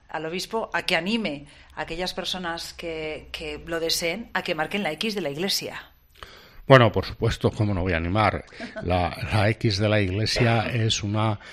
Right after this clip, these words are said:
Speaker 2: eh, un gesto de, eh, solidaridad, pero también de comunión, de cercanía con muchas personas necesitadas. Y luego, por otro lado, con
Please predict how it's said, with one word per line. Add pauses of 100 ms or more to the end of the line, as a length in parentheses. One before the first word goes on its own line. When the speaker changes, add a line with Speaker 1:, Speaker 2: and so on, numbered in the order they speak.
(220)
Speaker 2:
eh,
un
gesto
de,
eh,
solidaridad,
pero
también (320)
de
comunión,
de
cercanía (280)
con
muchas
personas
necesitadas.
Y
luego,
por
otro
lado,
con